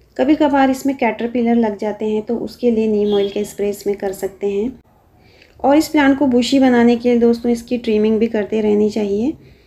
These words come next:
तो मैंने तो इसकी ज़्यादा ट्रिमिंग नहीं की है, तो अब मैं next इसका जो है ट्रिमिंग ज़रूर करूँगी।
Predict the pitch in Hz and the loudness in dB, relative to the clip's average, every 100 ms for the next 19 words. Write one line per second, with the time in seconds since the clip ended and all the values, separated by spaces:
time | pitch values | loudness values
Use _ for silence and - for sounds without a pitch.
0 | _ 233 226 226 220 208 214 220 240 233 | _ -2 2 2 2 2 2 2 2 0
1 | 233 226 208 202 214 - _ - 208 208 | -2 -4 -2 0 -2 -4 _ -6 -2 0
2 | 220 202 214 208 208 202 214 285 - - | 2 2 0 -2 -4 -2 -2 -2 -4 -6
3 | 220 208 202 202 208 208 202 - - - | -6 -4 -4 0 0 0 -2 -6 -20 -16
4 | - 196 202 202 233 220 196 202 196 190 | -8 -4 -4 -4 -6 -2 -2 0 -2 -2
5 | 196 202 196 190 190 233 | -4 -4 -4 -2 0 -2